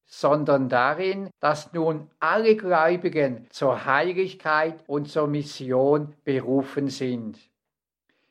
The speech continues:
Diese bahnbrechende Innovation des Konzils wird nun langsam ausgepackt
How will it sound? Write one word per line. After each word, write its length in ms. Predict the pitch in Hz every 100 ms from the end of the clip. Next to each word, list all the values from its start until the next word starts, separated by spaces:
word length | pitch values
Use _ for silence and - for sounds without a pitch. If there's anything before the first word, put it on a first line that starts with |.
| _ -
Diese 380 | 220 220 190
bahnbrechende 1080 | 180 160 156 190 196 185 175 185 - 180 170
Innovation 1400 | 170 - 196 190 185 160 175 175 - 151 156 175 190 196 -
des 140 | 147 -
Konzils 880 | 156 147 - 165 185 202 202 - -
wird 240 | 160 156
nun 160 | 147 135
langsam 540 | 143 151 170 139 139
ausgepackt 880 | 131 135 170 - 175 156 151 156